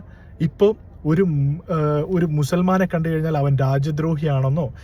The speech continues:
അല്ലെങ്കിൽ ഒരു ക്രിസ്ത്യാനിയെ കണ്ടു കഴിഞ്ഞാൽ അവൻ മതപരിവർത്തനം നടത്തുന്നവനാണെന്നോ, ഏ, ഹിന്ദുവിനെ കണ്ടു കഴിഞ്ഞാൽ അവൻ ഞങ്ങൾക്കെതിരാണെന്നോ ഒക്കെ ചിന്തിക്കുന്ന എല്ലാവരും അങ്ങോട്ടും ഇങ്ങോട്ടും ജാതിയുടെ കൺസെപ്റ്റോട് കൂടിയാണ് ഓരോരുത്തരെയും കാണുന്നത്.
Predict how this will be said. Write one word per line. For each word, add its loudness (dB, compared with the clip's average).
അല്ലെങ്കിൽ 2
ഒരു 2
ക്രിസ്ത്യാനിയെ 2
കണ്ടു 0
കഴിഞ്ഞാൽ 2
അവൻ 0
മതപരിവർത്തനം 4
നടത്തുന്നവനാണെന്നോ, 2
ഏ, 0
ഹിന്ദുവിനെ 2
കണ്ടു -2
കഴിഞ്ഞാൽ 0
അവൻ 0
ഞങ്ങൾക്കെതിരാണെന്നോ 0
ഒക്കെ -2
ചിന്തിക്കുന്ന -2
എല്ലാവരും -2
അങ്ങോട്ടും -2
ഇങ്ങോട്ടും 0
ജാതിയുടെ 0
കൺസെപ്റ്റോട് 0
കൂടിയാണ് 0
ഓരോരുത്തരെയും -2
കാണുന്നത്. -4